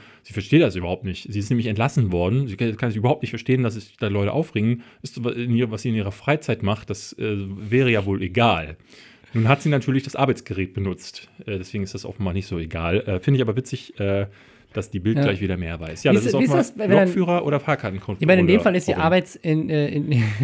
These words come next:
Speaker 2: <laughs> Lokführer. In dem Fall ist ihr Arbeitsgerät ja der Zug. Aber was ist, wenn du das im Firmenwagen machst zum Beispiel? Was, was passiert dann?
Speaker 1: Ich weiß
Speaker 2: Das
Speaker 1: es nicht, aber hast du, hast du, hast du das mitbekommen, ähm,
Speaker 2: Wir müssen,
Speaker 1: bist du
Speaker 2: wir
Speaker 1: bei Immobilien Scout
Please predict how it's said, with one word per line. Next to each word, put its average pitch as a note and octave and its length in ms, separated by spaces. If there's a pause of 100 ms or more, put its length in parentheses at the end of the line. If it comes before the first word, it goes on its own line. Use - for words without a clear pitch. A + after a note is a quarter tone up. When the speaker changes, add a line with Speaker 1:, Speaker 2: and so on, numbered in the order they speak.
(120)
Speaker 2:
<laughs> - 340
Lokführer. C3 460 (240)
In D3 140
dem F3 160
Fall F3+ 100
ist E3 140
ihr G#2 80
Arbeitsgerät C#3+ 560
ja C3+ 100
der B2+ 140
Zug. A3+ 320
Aber A#2+ 120
was C#3+ 160
ist, F3 140
wenn C#3+ 120
du C3+ 60
das B2 140
im A#2+ 100
Firmenwagen G#2 600
machst G2+ 240
zum C#3 160
Beispiel? A#2 340
Was, - 220
was C#3 120
passiert C3 360
dann? C#3+ 200 (720)
Speaker 1:
Ich - 160
weiß D3+ 220
Speaker 2:
Das C#3+ 120
Speaker 1:
es - 40
nicht, G#2 240
aber A#2 180
hast D3 160
du, D#3 160
hast B2+ 140
du, D3 240
hast C3 140
du D#3+ 40
das C#3 120
mitbekommen, D3+ 600
ähm, C3 500
Speaker 2:
Wir C#3+ 100
müssen, G#3+ 280
Speaker 1:
bist F#3+ 120
du - 20
Speaker 2:
wir D3 60
Speaker 1:
bei C3+ 100
Immobilien C3+ 460
Scout E3 320